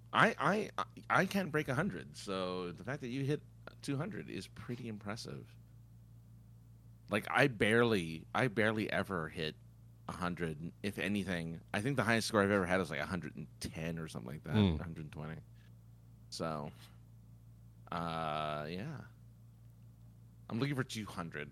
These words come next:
Speaker 1: 'cause I want it to, uh, I guess this will be fine. It's, it's a bicycle wheel with a two on it. I guess that'll be fine for episode two hundred. There you go, folks. If you're just joining us,
Speaker 2: Oh,
Speaker 1: you
Speaker 2: I
Speaker 1: can
Speaker 2: see what you're
Speaker 1: read.
Speaker 2: saying. I see what you're saying.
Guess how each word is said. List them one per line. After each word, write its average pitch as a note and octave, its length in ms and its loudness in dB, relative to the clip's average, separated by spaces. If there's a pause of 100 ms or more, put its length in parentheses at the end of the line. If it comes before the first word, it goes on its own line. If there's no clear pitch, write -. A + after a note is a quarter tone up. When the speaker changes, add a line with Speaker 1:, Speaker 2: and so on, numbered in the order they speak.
(100)
Speaker 1:
'cause F#2 240 -4
I G2 80 -2
want A2 300 -2
it G2+ 100 -6
to, F#2 120 -4 (140)
uh, F#2+ 160 -4
I G2 60 -6
guess A#2+ 200 -8
this - 180 -12
will - 80 -18 (100)
be - 80 -20
fine. - 240 -14 (1160)
It's, - 160 -12
it's A2 160 0
a G#2 80 2
bicycle F2+ 600 -2
wheel D2+ 220 -8
with - 140 -16
a D#2 40 -12
two D2+ 320 -8
on C#2+ 160 -10
it. C2+ 120 -8
I D#2+ 60 -6
guess D#2+ 180 -12
that'll C#2 180 -12
be C#2 240 -12 (300)
fine D2 200 -10
for C2 100 -16
episode C#2 280 -14
two D#2 120 -16
hundred. D2 280 -14 (800)
There G#2 100 0
you F#2+ 60 2
go, E2+ 180 -2
folks. - 520 -4 (760)
If - 80 -14
you're F2 100 -6
just F#2 220 -4
joining D#2+ 380 -4
us, F#2+ 160 10
Speaker 2:
Oh, E2 180 8 (200)
Speaker 1:
you - 60 0
Speaker 2:
I - 20 0
Speaker 1:
can E2 80 0
Speaker 2:
see - 240 0
what F2+ 100 0
you're - 60 -6
Speaker 1:
read. F#2 80 -6
Speaker 2:
saying. G2+ 340 0 (240)
I F#2+ 140 -10
see - 160 -12
what - 100 -14
you're - 80 -16
saying. - 220 -12